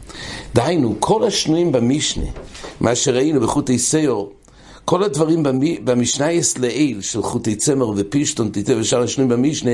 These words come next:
הוא סבר דינם ככובול. כמו שכובול ופה הנוכריס, אז אסרו דווקא לרשות הרבים ובחוצר התירו, כך גם כל השנויים במשנותינו,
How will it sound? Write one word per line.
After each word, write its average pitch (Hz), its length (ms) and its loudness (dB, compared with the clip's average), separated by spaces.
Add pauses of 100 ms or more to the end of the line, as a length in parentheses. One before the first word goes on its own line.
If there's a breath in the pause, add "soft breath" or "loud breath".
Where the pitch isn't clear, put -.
(420 loud breath)
הוא 156 80 4
סבר 175 340 0
דינם 156 360 0
ככובול. 208 540 -4 (440 loud breath)
כמו 220 220 2
שכובול 196 580 2
ופה 139 260 2
הנוכריס, 147 800 -2 (420 loud breath)
אז - 360 0
אסרו 156 400 2
דווקא 156 340 0
לרשות 127 360 0
הרבים 110 420 2
ובחוצר 147 580 0
התירו, 135 520 0 (460 loud breath)
כך - 380 0
גם 139 260 2
כל - 240 2
השנויים 143 440 0
במשנותינו, 123 960 0